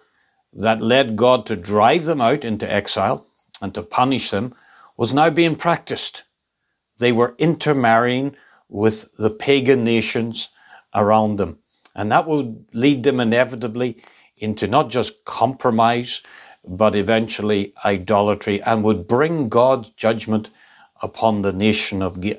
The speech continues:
again. Now, many believers, when they hear of the sins of the saints or sins of other believers, react in many different ways.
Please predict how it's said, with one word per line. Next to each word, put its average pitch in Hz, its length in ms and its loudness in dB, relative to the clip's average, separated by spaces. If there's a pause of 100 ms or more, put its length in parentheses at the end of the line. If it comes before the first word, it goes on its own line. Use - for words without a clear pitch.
again. 98 460 0 (680)
Now, 123 380 2 (420)
many 196 320 0
believers, 123 720 0 (520)
when 117 260 0
they 117 120 2
hear 156 600 2
of 107 340 -2
the 107 140 2
sins 113 720 0 (160)
of 107 320 -2
the 113 100 0
saints - 720 -2 (140)
or 92 120 -10
sins 123 540 0
of 104 140 4
other 113 240 4
believers, 101 580 2 (480)
react 120 640 2 (400)
in 123 160 -2
many 117 240 2
different 107 380 -2
ways. - 560 -2